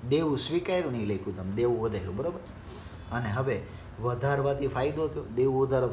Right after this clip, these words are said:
ફાયદો થાય નહીં, નુકસાન. નુકસાન લખાય ક્યાં? પુનઃ મૂલ્યાંકન ઉધાર. પણ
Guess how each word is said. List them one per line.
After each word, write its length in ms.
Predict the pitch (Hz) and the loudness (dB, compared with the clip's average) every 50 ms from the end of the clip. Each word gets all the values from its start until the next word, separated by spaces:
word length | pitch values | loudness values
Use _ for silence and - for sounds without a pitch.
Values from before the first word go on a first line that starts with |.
| - | 0
ફાયદો 240 | 135 131 143 147 156 139 | 0 0 0 0 -2 -4
થાય 160 | 147 147 - - 107 | -4 -6 -6 -6 -2
નહીં, 240 | 127 131 120 104 90 95 110 | -2 0 0 0 -2 -2 -4
નુકસાન. 460 | 127 127 - - - 147 135 104 87 85 - - - - - - - - - - - - - - - - - | -4 -4 -2 -2 -2 0 0 -2 -2 -4 -8 -12 -14 -16 -16 -14 -14 -14 -14 -14 -14 -16 -16 -16 -12 -6 -2
નુકસાન 460 | 127 139 139 - - - 170 156 143 131 123 | 0 0 0 0 2 2 4 4 4 2 2
લખાય 400 | 127 131 131 - 170 156 156 151 147 151 | 0 0 0 2 2 4 4 2 2 0
ક્યાં? 260 | 170 170 165 170 - - - - - - - | 0 0 0 0 -2 -6 -10 -14 -10 -4 -2
પુનઃ 240 | 135 147 151 151 151 151 139 127 | 0 0 0 0 0 0 0 2
મૂલ્યાંકન 680 | 123 123 127 131 135 135 131 131 - - 151 170 190 202 196 - - - - - 110 | 2 2 4 4 4 2 0 -2 0 2 2 2 2 0 -2 -6 -10 -12 -8 -6 -6
ઉધાર. 320 | 104 98 110 107 101 92 - - - - - - - - - - - - | -2 0 0 0 0 0 -2 -8 -12 -14 -16 -16 -16 -16 -16 -18 -10 -6
પણ 140 | - 110 107 | -4 -4 -4